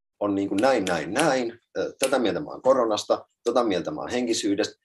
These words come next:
tätä mieltä mä oon Kristuksesta, tota mieltä mä oon, en mä tiedä, Alepan alennusmyynnistä, niin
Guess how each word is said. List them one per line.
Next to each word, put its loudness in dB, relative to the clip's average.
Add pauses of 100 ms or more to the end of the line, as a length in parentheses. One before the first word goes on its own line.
(120)
tätä 4
mieltä -2
mä -10
oon -8
Kristuksesta, -2 (240)
tota 2
mieltä 0
mä 0
oon, 0
en -6
mä -4
tiedä, 0 (500)
Alepan 2 (160)
alennusmyynnistä, 0 (640)
niin -8